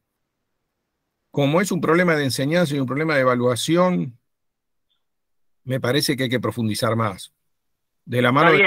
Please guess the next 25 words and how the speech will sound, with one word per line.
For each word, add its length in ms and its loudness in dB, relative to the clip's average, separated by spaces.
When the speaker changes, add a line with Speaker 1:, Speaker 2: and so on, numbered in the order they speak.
Speaker 2:
bien. 40 -20
Speaker 1:
departamento, 680 0
si 100 -6
es 80 -2
necesario. 680 -4
El 100 0
breviario 380 4
es 40 4
más 180 2
una 140 -2
herramienta 380 0
de 80 -2
trabajo 600 -2
diario 500 4
del 120 0
director 540 -2
que 100 -2
le 80 -2
facilita 460 -2
la 80 4
observación 420 -2
de 60 -4
prácticas 340 -2
de 60 0
enseñanza. 720 -4